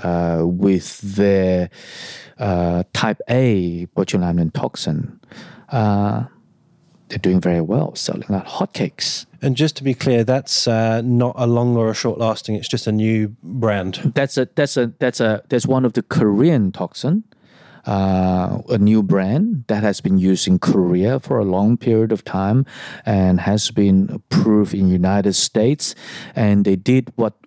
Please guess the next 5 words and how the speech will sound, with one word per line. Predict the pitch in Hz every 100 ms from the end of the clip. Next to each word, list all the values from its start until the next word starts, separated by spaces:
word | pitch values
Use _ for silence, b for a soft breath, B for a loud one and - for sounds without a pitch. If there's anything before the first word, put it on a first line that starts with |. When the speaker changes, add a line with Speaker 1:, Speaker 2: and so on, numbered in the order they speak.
| _ -
Speaker 1:
is | -
called | - - 107 104
a | 107
non-inferiority | 92 92 98 107 113 113 113 - - 104 98 - 98 107 113 110
complex, | - - 151 - 147 139 - - -